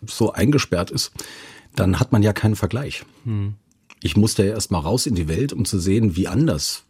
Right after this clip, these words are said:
Speaker 1: äh, und wie, und um wie viel besser andere Menschen erzogen werden.
Speaker 2: Sie sind mit Ihrer Stiefmutter und Ihrem Vater auch eine Zeit lang in Indien gewesen. Ihr Vater ist dorthin strafversetzt worden. Was hat er sich zu Schulden kommen lassen?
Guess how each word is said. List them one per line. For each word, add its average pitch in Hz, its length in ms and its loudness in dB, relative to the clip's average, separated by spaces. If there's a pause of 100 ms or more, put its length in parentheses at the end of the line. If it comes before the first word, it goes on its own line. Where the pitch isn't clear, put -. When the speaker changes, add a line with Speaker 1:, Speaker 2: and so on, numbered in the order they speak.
Speaker 1:
äh, 87 240 0 (200)
und 92 220 0
wie, 113 120 4
und 104 180 2
um 98 180 2
wie 127 100 2
viel 95 140 0
besser 95 400 -2 (420)
andere 160 260 2
Menschen 95 300 0
erzogen 80 440 -4
werden. - 240 -10 (1200)
Speaker 2:
Sie 135 200 0
sind 139 400 0 (120)
mit 127 420 2
Ihrer 127 220 4
Stiefmutter 143 580 2
und 127 120 0
Ihrem 117 160 0
Vater 131 800 -2
auch 120 400 -2
eine 113 260 -2
Zeit 113 260 -2
lang 113 200 0
in 123 80 -2
Indien 151 420 2
gewesen. 143 600 -2
Ihr 113 140 -6
Vater 107 340 -4
ist - 180 -10
dorthin 110 480 -2 (140)
strafversetzt - 1120 -4
worden. 131 640 2
Was 123 200 2
hat 131 140 0
er 117 140 0
sich 120 220 -4
zu - 120 -4
Schulden 170 340 2
kommen 104 220 0
lassen? 101 340 -2